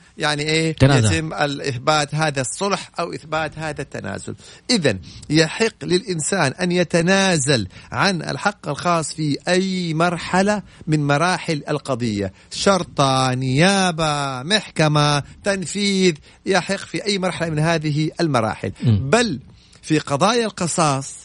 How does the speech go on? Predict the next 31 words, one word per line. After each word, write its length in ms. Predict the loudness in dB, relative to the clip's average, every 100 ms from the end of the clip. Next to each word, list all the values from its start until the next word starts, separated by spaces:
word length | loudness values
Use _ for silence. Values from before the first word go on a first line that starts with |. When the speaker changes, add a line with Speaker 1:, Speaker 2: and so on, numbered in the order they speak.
| -20 -20 -14 0
Speaker 1:
يستطيع 540 | 2 2 -4 -2 -2
أن 80 | 0
يتنازل 640 | -2 -2 -2 0 0 -2 -2 0
قبل 640 | 0 2 2 2 0 -2 -8 -8 2
ثواني 840 | 4 4 2 2 0 0 2 2 4
Speaker 2:
من 120 | 4
تنفيذ 320 | 4 4 2
القصاص. 220 | 2 0
Speaker 1:
من 140 | 0 2
تنفيذ 360 | 0 0 -2
حد 240 | -2 -6 -8
Speaker 2:
واو، 300 | -4 2 2
Speaker 1:
القصاص. 360 | 2 -4 -8
من 60 | -4
Speaker 2:
سبحان 140 | -2
Speaker 1:
خ-، 20 |
Speaker 2:
الله. 100 | -2
Speaker 1:
ثواني 540 | 0 2 4 2 -2 -8 _ _ _
من 160 | -10 -6
حد، 160 | -2 -2
Speaker 2:
مم. 60 |
Speaker 1:
يعني 340 | -2 -2 -4 -6
من 200 | -4 -4
تنفيذ 300 | -2 0 0
ال-، 120 | 0
ال-، 520 | -2 -4 -4 -4 -6 -10 -2
حد 200 | 0 0
القصاص 480 | -2 0 2 2 -2 -8 -2
يستطيع 560 | -2 -2 -6 -8 -6
أن 80 | -6
يتنازل. 540 | -6 -8 -12 -14 -14